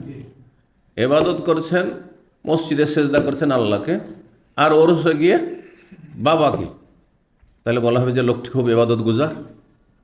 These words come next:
পাঁচ ওয়াক্ত নামাজ পড়ে, তাহাজ্জুদ পড়ে, না, সে মুশরিক। এর নামই তো শিরক,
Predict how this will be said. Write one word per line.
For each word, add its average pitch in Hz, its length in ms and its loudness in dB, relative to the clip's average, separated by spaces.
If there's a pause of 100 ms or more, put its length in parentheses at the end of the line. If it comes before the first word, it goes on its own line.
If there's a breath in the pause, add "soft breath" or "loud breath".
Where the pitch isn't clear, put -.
(240)
পাঁচ 110 180 -4
ওয়াক্ত 110 140 -6
নামাজ 113 260 2
পড়ে, 117 140 -2
তাহাজ্জুদ 117 400 -2
পড়ে, 156 200 -2 (380)
না, 320 140 0
সে 294 100 0
মুশরিক। 269 360 4 (1120)
এর 180 140 4
নামই 240 180 4
তো 220 120 2
শিরক, - 420 2